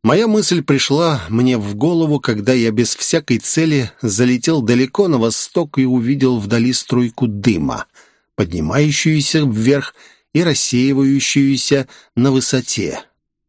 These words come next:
Был ли то пожар или работало какое-то промышленное предприятие, до сих пор не приведенное в соответствие с экологическими стандартами, я не знал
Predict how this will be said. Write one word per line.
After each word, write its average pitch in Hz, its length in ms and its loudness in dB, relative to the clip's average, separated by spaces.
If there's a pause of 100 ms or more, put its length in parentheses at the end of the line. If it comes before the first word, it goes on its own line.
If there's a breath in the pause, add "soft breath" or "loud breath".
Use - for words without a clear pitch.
(160)
Был 156 240 0
ли 107 140 2
то 104 180 -2
пожар 135 600 0
или 156 340 0
работало 104 540 -2
какое-то 104 440 -4
промышленное 98 680 -4
предприятие, 143 880 0
до 127 240 -2
сих - 260 -4
пор 151 300 0 (320 soft breath)
не 147 160 4
приведенное 139 720 2
в - 40 -10
соответствие 123 680 -2
с - 100 -4
экологическими 110 840 0
стандартами, 104 840 -2
я 123 240 0
не 151 160 2
знал 95 560 -2